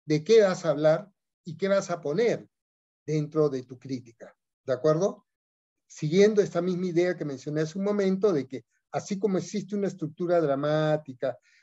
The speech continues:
una estructura, este, audiovisual, con ciertas características, etcétera, de igual forma tu crítica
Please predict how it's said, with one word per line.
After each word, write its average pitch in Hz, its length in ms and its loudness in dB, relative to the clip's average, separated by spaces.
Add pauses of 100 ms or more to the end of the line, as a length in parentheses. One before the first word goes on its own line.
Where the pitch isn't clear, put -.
una 147 160 0
estructura, 147 640 0
este, 131 360 -6
audiovisual, 139 1040 0 (260)
con 131 160 -8
ciertas 151 320 -2
características, 135 960 -4
etcétera, 180 580 -2 (320)
de 165 180 6
igual 226 360 6
forma 202 580 2
tu 156 160 -10
crítica 185 680 -2